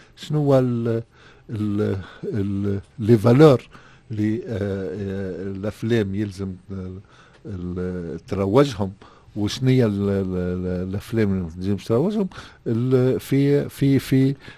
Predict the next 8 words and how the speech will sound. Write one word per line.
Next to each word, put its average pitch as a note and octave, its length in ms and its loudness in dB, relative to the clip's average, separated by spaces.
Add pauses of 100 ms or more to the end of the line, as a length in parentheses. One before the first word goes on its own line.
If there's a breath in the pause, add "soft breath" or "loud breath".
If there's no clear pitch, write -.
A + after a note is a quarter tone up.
في - 160 -4
ال-، A2+ 320 2
وقت A#2 360 2
لا C3 180 2
بروهيبيسيون، A#2+ 960 -8 (560)
وقت F#2 440 -14
منع G2 360 -10
ال-، F2 400 -8